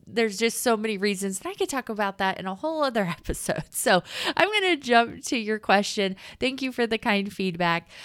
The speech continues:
Uh, but yes, that is exactly what you should be doing with the way I teach the paycheck budget system. So that is perfect. You can absolutely start your month whenever you like.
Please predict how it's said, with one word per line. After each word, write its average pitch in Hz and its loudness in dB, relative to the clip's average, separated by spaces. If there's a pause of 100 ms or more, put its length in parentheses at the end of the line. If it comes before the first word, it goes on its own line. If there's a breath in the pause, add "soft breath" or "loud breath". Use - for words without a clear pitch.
(140)
Uh, 180 0
but 196 0
yes, 180 0
that 208 4
is 214 2
exactly 202 0
what 202 0
you 196 0
should 185 -2
be 185 -4
doing 269 -2
with 214 0
the 202 -2
way 190 4
I 180 2
teach - -8
the 175 -6
paycheck 160 2
budget 156 -10
system. 233 -2
So 180 2
that 170 0
is 175 -2
perfect. 285 -4
You 220 -6
can 202 -6 (140)
absolutely 220 -2 (320 loud breath)
start 202 0
your 208 0
month 185 6
whenever 160 -4 (300)
you 143 -8
like. - -6